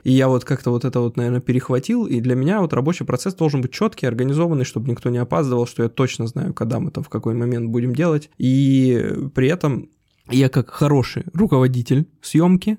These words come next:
стараюсь, чтобы она в меру была профессионально проходила,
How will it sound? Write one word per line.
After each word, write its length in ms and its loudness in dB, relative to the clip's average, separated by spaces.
стараюсь, 300 0
чтобы 260 -2
она 320 0
в 200 -6
меру 240 2
была 200 -2
профессионально 720 -4
проходила, 540 -2